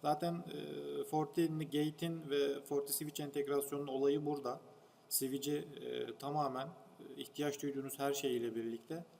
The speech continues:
FortiGate üzerinden yönetebiliyorsunuz. Şöyle port kısmına geri dönelim bakalım. Bilgiler değişmiş mi?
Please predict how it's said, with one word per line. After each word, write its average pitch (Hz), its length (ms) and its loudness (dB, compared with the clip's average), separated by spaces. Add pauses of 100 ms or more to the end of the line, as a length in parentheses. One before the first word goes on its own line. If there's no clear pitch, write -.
(180)
FortiGate 139 560 4
üzerinden 123 500 -2
yönetebiliyorsunuz. 139 920 -2 (1200)
Şöyle 123 400 -2 (560)
port 127 240 -2
kısmına 120 360 -4
geri 117 300 0
dönelim 107 360 -4
bakalım. 110 360 -6 (400)
Bilgiler 113 460 -2
değişmiş 113 460 -4
mi? 170 200 -8